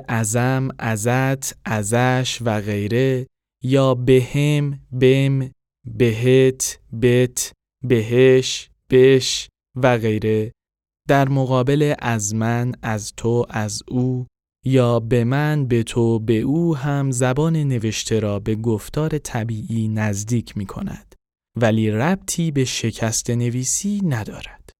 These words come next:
برخی از مخالفان شکست نویسی برای نوشتن کلمه‌هایی مثل خب که در داستان و نمایشنامه خیلی پرکاربرد است،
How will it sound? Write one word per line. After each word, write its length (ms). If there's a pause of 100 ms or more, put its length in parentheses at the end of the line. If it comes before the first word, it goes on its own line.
(580)
برخی 420
از 220
مخالفان 680
شکست 520
نویسی 600 (300)
برای 400
نوشتن 680
کلمه‌هایی 800
مثل 400
خب 500 (280)
که 320
در 220
داستان 720
و 160
نمایشنامه 920
خیلی 420
پرکاربرد 840
است، 380